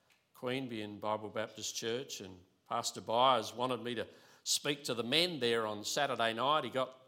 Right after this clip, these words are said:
got as many of the men as he could together, and guess what I spoke to them about? Sheep. But anyway, I mentioned sheepdogs. I, uh, I said to, uh, Pastor Byers, I said, "Do you know sheepdogs are in the Bible?"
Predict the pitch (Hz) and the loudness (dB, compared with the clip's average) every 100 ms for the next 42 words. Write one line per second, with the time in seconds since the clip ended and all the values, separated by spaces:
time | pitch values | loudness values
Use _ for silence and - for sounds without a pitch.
0 | - 135 123 110 139 135 117 113 127 139 | -10 -6 -6 -6 -6 -4 -6 -4 -2 -2
1 | 113 117 104 151 117 107 120 139 151 131 | -4 -8 -8 -8 -8 -6 -2 -2 -2 -4
2 | 104 - - _ _ _ _ _ _ 143 | -6 -12 -20 _ _ _ _ _ _ -2
3 | - 139 113 - 131 135 107 98 90 92 | 0 0 0 2 0 0 -8 -10 -10 -12
4 | - _ _ - - - - - - - | -14 _ _ -20 -20 -20 -20 -20 -20 -20
5 | - - _ - _ - _ _ _ _ | -20 -20 _ -20 _ -20 _ _ _ _
6 | _ _ - 131 87 - - _ - - | _ _ -6 -4 -6 -10 -20 _ -20 -20
7 | - - - - - - - - - - | -20 -18 -20 -20 -20 -20 -20 -20 -20 -20
8 | _ _ _ _ _ _ - 156 202 214 | _ _ _ _ _ _ 0 8 8 10
9 | 127 156 160 240 240 147 107 - 196 269 | 10 10 8 4 2 0 2 4 4 2
10 | 135 123 87 - - - - _ _ _ | 2 0 0 -6 -10 -10 -16 _ _ _
11 | _ _ _ - 127 151 151 139 143 127 | _ _ _ -4 4 4 4 2 4 2
12 | 131 - 147 147 214 220 - 175 151 131 | 0 0 2 4 6 6 4 0 2 4
13 | 139 131 165 175 165 156 135 196 226 147 | 4 6 8 8 8 2 4 6 4 2
14 | 214 185 196 233 294 - 196 202 - 160 | 0 0 -2 -2 -2 -2 -2 -2 2 2
15 | 151 113 151 151 120 143 156 190 381 | 2 -4 -4 -4 0 4 4 4 -2